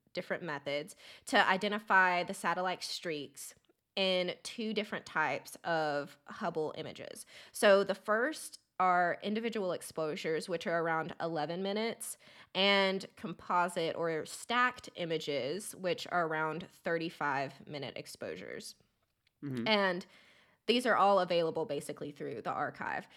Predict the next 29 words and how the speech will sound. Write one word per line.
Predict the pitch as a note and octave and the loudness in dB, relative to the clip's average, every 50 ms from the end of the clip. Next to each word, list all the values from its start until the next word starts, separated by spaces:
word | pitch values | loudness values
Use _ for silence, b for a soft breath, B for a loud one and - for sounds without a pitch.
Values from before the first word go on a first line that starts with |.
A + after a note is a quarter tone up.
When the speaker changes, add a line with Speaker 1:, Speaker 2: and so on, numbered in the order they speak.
| B B _ | B B _
Speaker 1:
And | - A#3+ A#3+ A#3+ A3+ A3+ A3+ G#3+ G#3+ - | 12 12 12 12 12 10 6 0 -2 -2
they're | G#3+ C#4 B3+ B3 | 2 4 4 4
looking | A#3 A3+ A#3+ D#4+ D#4 E4 | 4 0 -2 -2 -4 -2
at | D4+ A3+ A#3 A3+ | -2 -2 -2 0
data | - A3 G#3 G#3 G#3 G3+ G3+ G3+ G3+ - | 2 2 4 4 4 4 4 4 2 0
from | - G#3 F#3+ F#3+ F#3+ | 0 0 2 2 0
two | - A3+ G#3+ | -4 -6 -2
thousand | - G#3 G3 G3 - F#3+ F3+ | 0 2 0 2 0 0 -2
and | F#3 F3 - | -2 -2 -2
two | - - C#4+ C#4 D4+ D4+ D4 | -4 -6 -4 -2 -2 -4 -4
to | - - - A3+ G#3+ G#3 G#3 | -6 -6 -4 -4 -2 -2 -2
twenty | G3 - - A3+ G3+ F#3+ G3 | -4 -4 -4 -2 -2 -2 -2
twenty-one. | - - F3 E3 D#3 C#3+ A#2+ F2 B1 - A#3+ B3+ _ _ _ _ _ B B B B B B B B B B B B B _ | -4 -4 -4 -4 -4 -4 -4 -4 -6 -8 -12 -14 _ _ _ _ _ B B B B B B B B B B B B B _
And | A3 A3 G#3+ A3 | 4 4 4 4
so | A3 - A#3 G#3+ G#3+ G#3 G#3+ G#3 G3 - - - _ _ _ _ _ _ - | 2 4 6 8 8 8 8 6 4 2 0 -8 _ _ _ _ _ _ -2
the | A#3+ | -2
first | - - - C#4 C#4+ F4+ F#4+ G4 - - | -2 0 2 2 2 4 2 -2 -2 -4
machine | C#4 C#4 - - A3+ G#3 | -4 -4 -2 -2 0 0
learning | G3 F#3+ F#3+ F3+ - | 0 0 0 0 0
algorithm | - F3 E3+ F3+ F#3 F3 D#3+ E3+ E3 D3+ | 2 2 0 0 0 -2 -2 -2 -2 -4
that | D#3+ D#3 - | -4 -4 -4
they | F#3 | -4
use | E3+ D#3+ D3+ D3+ C#3 B2+ C3 - - - _ _ _ _ | -6 -4 -4 -6 -6 -6 -6 -8 -12 -14 _ _ _ _
already | - G#3 G#3+ A3 A3+ A3 G#3 | 6 6 6 6 6 4 4
exists. | G3 F#3+ F#3+ - A2+ E2 - - - | 2 2 -2 -6 -6 -6 -8 -10 0
So | - G3 F3+ E3+ | 2 4 4 4
it's | D3 E3+ - | 4 2 0
called | - - - - - F#3+ - | -2 -4 -2 -2 -2 -2 -4
DrizzlePack. | - F#3+ F3+ - F3 D3+ - - - - - | -6 -6 -4 -4 -4 -8 -6 -8 -6 -6 -6